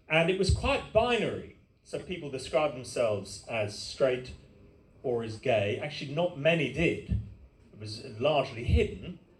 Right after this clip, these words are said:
Now, increasingly with the younger generation, there, there's a kind of acceptance of being on a spectrum. So if you're under the age of twenty-five, for the first time, I think it was last year, for the first time, slightly over fifty percent,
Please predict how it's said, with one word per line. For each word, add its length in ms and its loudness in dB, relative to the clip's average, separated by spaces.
Now, 260 4
increasingly 540 0
with 100 2
the 60 2
younger 260 4
generation, 760 0
there, 220 4
there's 220 4
a 80 -2
kind 240 -2
of 240 -4
acceptance 680 2
of 340 4
being 160 0
on 80 -4
a 40 0
spectrum. 540 -6
So 280 0
if 380 -12
you're 180 4
under 160 2
the 100 4
age 140 2
of 120 -10
twenty-five, 580 -2
for 60 -8
the 80 -8
first 560 -6
time, 520 -4
I 100 -8
think 260 -6
it 100 -8
was 340 -10
last 480 2
year, 380 -6
for 80 -6
the 80 -2
first 380 2
time, 340 -2
slightly 540 2
over 180 6
fifty 300 -4
percent, 540 -6